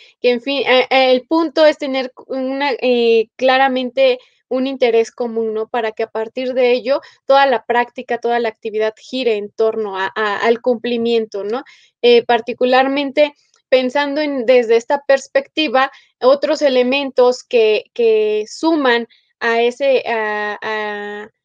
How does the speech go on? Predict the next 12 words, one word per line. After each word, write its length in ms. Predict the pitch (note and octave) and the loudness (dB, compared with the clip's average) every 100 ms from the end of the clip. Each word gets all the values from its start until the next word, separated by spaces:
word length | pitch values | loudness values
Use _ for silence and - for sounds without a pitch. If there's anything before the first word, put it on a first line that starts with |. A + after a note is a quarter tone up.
| _ | _
al 220 | - A#3+ - | -2 -2 -2
cumplimiento 720 | C4 B3 C4 B3+ D4 C#4+ C#4+ | -6 -4 -4 -2 -2 2 4
de 100 | B3 | 4
las 220 | A#3+ A3+ | 4 2
metas, 480 | B3 C4 B3+ B3 B3 | 0 -2 0 0 -2
por 120 | A#3 | -10
ejemplo, 540 | - B3+ A#3+ A3+ A#3+ A#3 | -8 -6 -4 -4 0 2
la 280 | A3 G#3 - | 2 0 -4
cohesión, 920 | G#3 G#3 - B3 B3+ C4 C4 C4 C4 - _ _ | -4 -4 -8 -4 0 2 2 2 -2 -10 _ _
elementos 760 | A#3 A#3+ A#3+ A#3+ B3 A#3+ B3+ B3+ | 0 2 2 2 -2 2 0 2
como, 680 | - A#3+ A#3 A3+ A3 G#3+ - | 0 0 2 4 4 4 2
em, 560 | A#3 A3 G#3+ G#3+ G#3+ | 4 4 2 -2 -6